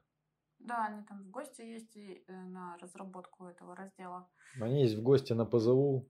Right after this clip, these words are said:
Speaker 2: вот
Speaker 1: И
Speaker 2: их
Speaker 1: как бы это
Speaker 2: и
Speaker 1: про
Speaker 2: приводите.
Speaker 1: основное это площадь застройки, потому что она используется дальше в П З.
Speaker 2: Ну, тут раз есть гост, просто по госту эти тэпы приводите, какие в госте положены. Опять же, я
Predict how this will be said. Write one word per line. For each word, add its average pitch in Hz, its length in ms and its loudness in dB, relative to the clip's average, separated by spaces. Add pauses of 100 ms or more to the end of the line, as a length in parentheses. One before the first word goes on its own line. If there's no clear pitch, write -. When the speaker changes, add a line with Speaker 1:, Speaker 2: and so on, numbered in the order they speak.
Speaker 2:
вот 113 260 2
Speaker 1:
И - 0 -
Speaker 2:
их 117 160 2
Speaker 1:
как 190 140 -10
бы 196 100 -10
это 190 520 -10 (240)
Speaker 2:
и - 100 2
Speaker 1:
про - 0 -
Speaker 2:
приводите. 85 760 -2 (180)
Speaker 1:
основное 226 600 -6
это 196 640 -8
площадь 202 320 -10
застройки, 175 500 -14 (540)
потому 185 280 -14
что 180 180 -12
она 180 180 -8
используется 180 540 -12
дальше 170 580 -12
в - 480 -20
П 175 120 -12
З. 151 320 -14
Speaker 2:
Ну, 139 220 2
тут 143 260 6
раз 135 260 10
есть 127 240 6
гост, 170 400 6
просто 123 320 4
по 113 180 4
госту 139 420 6
эти 98 520 2 (240)
тэпы 127 400 6
приводите, 104 580 4
какие 110 360 2
в 87 80 -2
госте 113 320 2
положены. 101 540 4
Опять 90 320 2
же, 85 180 0
я 82 280 2